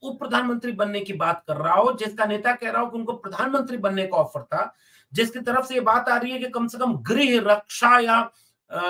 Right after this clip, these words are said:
वित्त में से कोई ताकतवर मंत्रालय भी हमें चाहिए था, या रेल मंत्रालय, कृषि मंत्रालय जैसा भी दे देते, उन दो सबसे बड़े दलों को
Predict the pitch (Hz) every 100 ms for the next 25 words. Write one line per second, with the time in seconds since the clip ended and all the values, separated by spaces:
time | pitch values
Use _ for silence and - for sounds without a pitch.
0 | 180 170 208 214 220 214 226 226 220 -
1 | 262 269 262 233 196 185 175 156 147 147
2 | 143 139 135 131 123 120 123 208 226 -
3 | - _ _ 139 202 285 - 190 269 320
4 | 311 302 269 262 269 254 233 240 220 214
5 | 202 190 190 180 180 160 151 147 143 226
6 | 226 220 208 131 151 247 269 277 269 214
7 | - 233 143 - 180 240 285 277 190 170
8 | 143 - 110